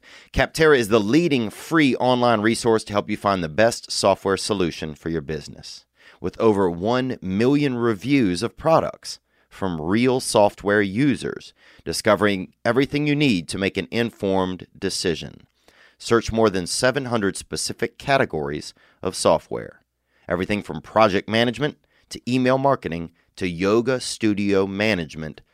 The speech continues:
software. And that kind of stuff, I'm starting, you know, we,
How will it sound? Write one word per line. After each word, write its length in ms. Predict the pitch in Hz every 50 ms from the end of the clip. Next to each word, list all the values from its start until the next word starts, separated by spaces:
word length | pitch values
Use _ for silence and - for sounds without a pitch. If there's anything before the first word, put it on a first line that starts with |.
| _ _ _ _ _
software. 800 | - - - 92 85 78 - - - 65 64 60 50 - - - _ _ _ _ _ _ _ _ _ - - - - - - _
And 140 | - 87 90
that 140 | 120 156 -
kind 180 | 135 127 98
of 80 | 90 82
stuff, 260 | - - 107 98 95
I'm 120 | 117 131 131
starting, 300 | - - 120 110 104 107
you 60 | 110
know, 80 | 110
we, 300 | 104 110 127 120 - -